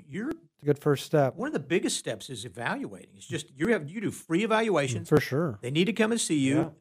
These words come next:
Speaker 1: And I'm gonna let people know, 'cause we're getting ready to end the show, that if you wanna reach out to Scott, call him at two three nine, nine six one, zero eight one six. That's two three nine, nine six one, zero eight one six.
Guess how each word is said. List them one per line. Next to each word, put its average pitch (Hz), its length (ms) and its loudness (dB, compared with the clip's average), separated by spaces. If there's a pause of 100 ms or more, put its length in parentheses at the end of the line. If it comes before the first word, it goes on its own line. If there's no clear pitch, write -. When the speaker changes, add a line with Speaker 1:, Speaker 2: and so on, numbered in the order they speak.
(340)
Speaker 1:
And 143 120 -2
I'm 151 80 2
gonna 147 140 0
let 170 180 2
people 190 220 -2
know, 156 160 4
'cause 123 160 -6
we're 127 40 -4
getting 170 220 0
ready 175 220 0
to - 20 -2
end 156 100 -2
the 135 60 -2
show, 127 400 2
that 123 140 -4
if - 180 -10
you - 80 -8
wanna 196 240 -2
reach 185 220 0
out 160 160 -2
to 135 60 -6
Scott, 123 440 -4 (420)
call 180 280 -2
him 131 80 -2
at - 100 -12
two 196 220 -2
three 196 240 -4
nine, 143 400 -2
nine 147 240 0
six - 280 -8
one, 127 280 -6
zero 165 440 0
eight 147 220 -2
one 143 320 -8
six. - 560 -10 (380)
That's - 120 -18
two - 160 -4
three 180 200 -4
nine, 139 280 0
nine 131 220 0
six - 240 -10
one, 127 240 -4
zero 143 300 2
eight 139 100 0
one 131 180 -6
six. - 380 -8